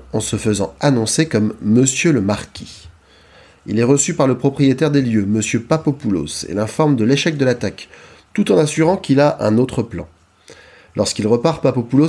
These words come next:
échange avec sa fille, Zia, sur la situation. On apprend notamment que Monsieur le Marquis est anglais et que ce qui semble attirer les convoitises est un ensemble de rubis.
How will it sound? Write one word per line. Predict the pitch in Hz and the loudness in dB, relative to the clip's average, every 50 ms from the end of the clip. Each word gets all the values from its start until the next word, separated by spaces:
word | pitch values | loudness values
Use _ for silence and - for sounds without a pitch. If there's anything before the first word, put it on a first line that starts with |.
| 156 - | 2 0
échange | 127 - 147 135 123 | -2 -2 -2 -2 0
avec | 113 101 101 101 - | 0 0 -2 -2 -4
sa | - 101 | -4 -4
fille, | - - - 175 180 143 | -4 -4 -6 -4 -4 -4
Zia, | 101 98 104 104 117 135 151 | -4 -2 -2 0 2 2 2
sur | 147 - 92 | 0 0 -4
la | - - | -4 -4
situation. | - 135 - - 127 104 92 - - - 76 - _ _ _ _ - - - - - - - - _ _ _ _ _ _ | -6 -6 -4 -4 -4 -4 -4 -6 -10 -12 -14 -16 _ _ _ _ -20 -20 -20 -20 -20 -20 -20 -20 _ _ _ _ _ _
On | - 104 98 | -4 -2 0
apprend | 92 85 - - - 127 143 | -2 -2 -4 -4 0 2 2
notamment | 143 120 104 - 104 110 135 160 170 | 2 2 0 0 0 2 2 2 2
que | 160 143 | 2 0
Monsieur | 117 117 117 120 - 147 | 2 2 2 2 2 2
le | 139 | 2
Marquis | 120 117 107 - - - - - 135 | 2 2 0 -2 -4 0 2 2 2
est | - 76 85 | 2 0 -4
anglais | 82 87 104 117 135 147 - - - - - - _ _ _ _ _ - | -4 -2 0 0 0 0 -4 -12 -20 -20 -20 -20 _ _ _ _ _ -8
et | - 110 | -6 -4
que | 110 143 131 | 0 0 0
ce | 127 - 113 | 2 0 -2
qui | - - - - - 87 | -4 -4 -10 -12 -12 -10
semble | - - - 147 131 117 120 | -6 -2 0 0 2 2 2
attirer | 120 120 - - 135 135 135 147 143 131 113 107 | 0 0 -2 0 0 2 4 4 4 4 2 0
les | 98 95 92 | 0 -2 -4
convoitises | - 104 101 95 98 98 101 - - 175 175 156 123 107 - | -2 -2 0 2 2 0 0 -2 -4 -4 -2 -2 -2 -2 -4
est | - 104 - | -4 -4 -2
un | 104 95 92 90 98 | 0 0 0 2 2
ensemble | 127 143 147 - - 185 175 165 139 123 110 | 2 2 2 2 2 2 2 4 2 2 2
de | 110 | 2
rubis. | 107 98 123 123 98 90 76 - - - - | 0 0 0 -2 -2 -6 -12 -14 -16 -20 -20